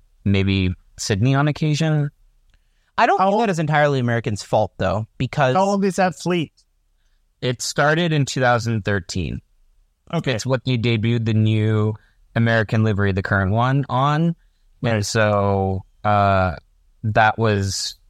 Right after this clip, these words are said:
Speaker 1: basically one of the first precursors to the new American after merging with U S.
Speaker 2: I don't really blame American for that, just because I think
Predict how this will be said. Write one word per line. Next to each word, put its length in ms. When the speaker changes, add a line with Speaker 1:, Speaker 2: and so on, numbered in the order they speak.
Speaker 1:
basically 640
one 260
of 80
the 100
first 600
precursors 800
to 200
the 500
new 240
American 840
after 480
merging 380
with 140
U 140
S. 380
Speaker 2:
I 100
don't 300
really 300
blame 300
American 480
for 260
that, 640
just 180
because 560
I 60
think 380